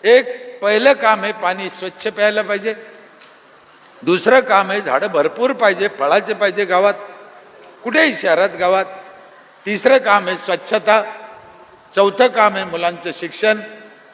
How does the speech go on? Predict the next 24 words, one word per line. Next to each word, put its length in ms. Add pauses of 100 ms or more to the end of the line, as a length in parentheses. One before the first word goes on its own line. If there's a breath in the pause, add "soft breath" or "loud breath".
(340)
पाचवं 420
काम 360
आहे 200 (460)
बाहेरचं 680
जास्त 400 (100)
खायचं 380
नाही, 160 (600)
शक्यतो 580
घरच्या 380
घरी 280
मसाले 540
बिसाले 500
तेल 360
हे 80
आपलं 320
आपलं 260
खायचं. 420 (1000)
सहावं 320
एक 280
काम 240
आहे 180 (680)
जे 60
वयस्कर 580
म्हातारे, 600